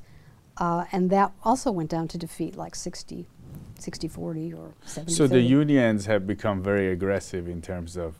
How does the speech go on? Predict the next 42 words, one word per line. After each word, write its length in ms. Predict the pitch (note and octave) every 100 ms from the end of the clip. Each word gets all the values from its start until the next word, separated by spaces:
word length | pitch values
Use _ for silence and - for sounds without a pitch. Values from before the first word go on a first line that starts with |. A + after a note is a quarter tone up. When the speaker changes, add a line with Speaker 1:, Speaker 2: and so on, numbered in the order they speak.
| -
Speaker 2:
uh, 40 |
Speaker 1:
Right. 300 | F2 E2 D#2
Speaker 2:
and 120 | D#2 - - - - - - - - - - -
Speaker 1:
Right, 200 | D#3 D3+
Speaker 2:
at 120 | C3
Speaker 1:
so 60 | C#3+
Speaker 2:
some 280 | F#3 E3+ F3+
point 360 | - D3 A2 F#2+
they 140 | A2+
might 260 | G#2 G#2 F#2
hurt 460 | - - B2 A#2+ B2 - -
themselves 640 | G#2+ G2 - C#3 F2 E2 -
in 100 | F2
the 80 | E2+
process. 540 | - F2 - E2 - -
If, 80 |
Speaker 1:
I 80 | B3+
Speaker 2:
if 120 | F#4+ G4
Speaker 1:
think 200 | F#4+ -
so. 420 | - E4 C4+ F#3
And, 160 | F3+ G3
and 180 | A3+ A#3+
really 240 | F4+ E4
from 240 | - A#3+
the 80 | A3
point 260 | G#3 C#4+ C4
of 60 |
view 180 | A3 A#3+
of 120 | G#3 F3+
the 300 | F3+ F3 - - -
elected 440 | F#3 G#3 G#3 A3
representatives, 800 | G3 F#3+ D#3 D#3+ G#3 G#3+ D#3 D#3+ D3 D#3+
they 140 | G3
can 220 | E4 A#3
kind 260 | G3+ F#3+ F3
of 60 | D3+
view 160 | F3
this 220 | F3 E3+ F3+
as 180 | E3+ - - -
they're 140 | - A3+
taking 360 | - A#3 A3
away 220 | G#3+ G3